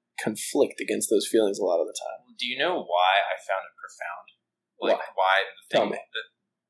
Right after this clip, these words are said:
Speaker 2: because this is, I actually haven't had this conversation with you yet. The, the thing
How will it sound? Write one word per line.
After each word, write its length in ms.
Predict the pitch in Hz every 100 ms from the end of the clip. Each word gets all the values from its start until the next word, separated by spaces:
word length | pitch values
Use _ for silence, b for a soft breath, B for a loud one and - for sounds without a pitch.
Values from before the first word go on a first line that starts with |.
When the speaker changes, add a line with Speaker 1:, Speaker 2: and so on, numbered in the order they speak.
| _ -
Speaker 2:
because 720 | - - 165 123 98 - -
this 160 | 123 -
is, 160 | 120
I 240 | - 101 110
actually 240 | 113 95 95
haven't 160 | 95 -
had 160 | 92
this 140 | - -
conversation 480 | - - 92 - _
with 80 |
you 80 | -
yet. 200 | 82 - - b b - -
The, 160 | 110 110 104 -
the 60 | 113
thing 160 | 123